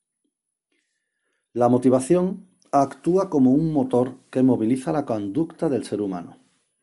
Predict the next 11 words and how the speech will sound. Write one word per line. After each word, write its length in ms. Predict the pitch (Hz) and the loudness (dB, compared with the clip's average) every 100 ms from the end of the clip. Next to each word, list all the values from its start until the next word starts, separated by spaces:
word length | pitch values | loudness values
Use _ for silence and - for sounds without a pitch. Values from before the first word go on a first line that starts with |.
| _ _ _ _ _ _ _ _ _ - | _ _ _ _ _ _ _ _ _ 0
Pero 200 | 135 127 | 4 4
donde 420 | 139 135 123 127 | 4 4 4 2
también 280 | 123 113 151 | 2 2 2
juega 280 | 165 175 170 | 2 2 2
un 100 | 165 | 0
papel 260 | 131 135 | 2 2
decisivo 680 | 147 147 147 - 135 123 127 - _ _ | 2 -2 -2 0 0 0 -8 -16 _ _
es 260 | - 135 - | -10 -10 -2
en 160 | 147 131 | 0 2
el 100 | 123 | 2
ámbito 480 | 147 160 165 175 | 0 -2 -4 -4